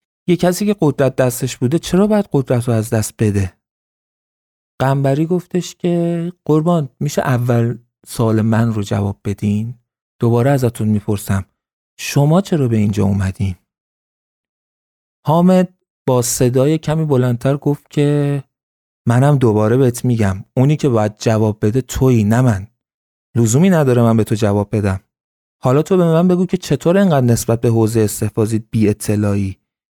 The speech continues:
کسی نیست که رو حوزه کار تو نظارت کنه؟» قنبری نفس عمیقی کشید.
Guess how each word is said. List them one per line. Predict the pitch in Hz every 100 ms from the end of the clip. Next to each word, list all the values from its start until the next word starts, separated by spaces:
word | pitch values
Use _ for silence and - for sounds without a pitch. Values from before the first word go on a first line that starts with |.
| _ _
کسی | - 135 185
نیست | 185 196
که | 185 156 131
رو | 127
حوزه | 120 123 120 120
کار | 117 123 117
تو | 120
نظارت | 120 117 110 110 113
کنه؟» | - 117 117 127 151 - _ _ _ _ _ _ _ _ _ _ -
قنبری | 135 180 185 175 165 170 165 160
نفس | 196 120 - 123
عمیقی | - 117 107 98 -
کشید. | - - - -